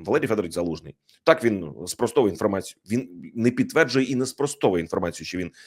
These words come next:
йде, е, на вибори, але він закликає, е, продовжувати, е, о-, опір.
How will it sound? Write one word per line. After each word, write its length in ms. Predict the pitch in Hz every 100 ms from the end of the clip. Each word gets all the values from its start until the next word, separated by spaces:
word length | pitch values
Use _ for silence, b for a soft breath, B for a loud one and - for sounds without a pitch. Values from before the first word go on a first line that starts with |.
| B -
йде, 440 | 95 87 104 76 _ _
е, 140 | 87 92
на 100 | 104
вибори, 400 | 196 220 165 -
але 260 | 90 101 156
він 160 | 127
закликає, 540 | 95 87 87 127 113 b b b _ 95
е, 120 | 87
продовжувати, 640 | 107 101 98 85 85 82
е, 180 | 80 80 _
о-, 720 | 80 82 - 92 82 85 80 -
опір. 320 | 165 -